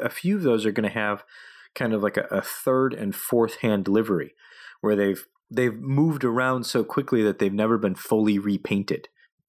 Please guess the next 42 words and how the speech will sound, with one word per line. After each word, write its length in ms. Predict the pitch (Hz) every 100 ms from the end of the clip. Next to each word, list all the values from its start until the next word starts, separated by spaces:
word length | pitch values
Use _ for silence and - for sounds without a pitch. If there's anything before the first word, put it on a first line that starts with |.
| -
And 220 | 95 92
so 140 | -
you, 160 | 98 101
you're 200 | 107 117
just 200 | 113 -
gonna 160 | 120
end 240 | 107 110 107
up 180 | 101 -
with, 220 | 196 -
you 140 | -
know, 80 | 104
it, 240 | 92 98 -
it's 100 | 101
gonna 160 | 110 107
look 220 | 104 -
like, 280 | 101 95 98
um, 480 | 90 85 82 82 - _ _
just 180 | - - -
some 180 | - 90
sort 220 | - 87
of 80 | 82
weird 340 | 95 92 92 90 _ _ -
Frankenplane 560 | - 104 95 85 85 78
or 60 | 71
something 300 | - 78 76
like 160 | 73
that, 240 | 78 73 - -
a-, 160 | 104
as 180 | 87 101
they 100 | 101
quickly 320 | - 113 -
slap 400 | 90 - 110 104
the 60 | 107
titles 340 | - 104 101
on 160 | 98 87
it 40 |
and 120 | 87 85
just 120 | -
say, 140 | 87
"Okay, 240 | 87 - 117
start 240 | 120 107
flying." 400 | - 107 90 80